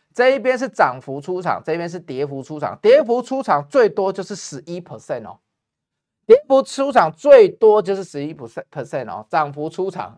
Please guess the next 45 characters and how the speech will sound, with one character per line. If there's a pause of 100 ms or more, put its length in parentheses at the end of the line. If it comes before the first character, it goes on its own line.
哇， (140)
今
天
那
个 (220)
发
音
有
点
不
标
准， (160)
海
口
腔
又
出
来
了。 (320)
涨
幅
出
场
最
多
有
四
十
几
percent、
三
十
几
percent， (340)
所
以
这
就
是
赚
赔
比，
好
不
好？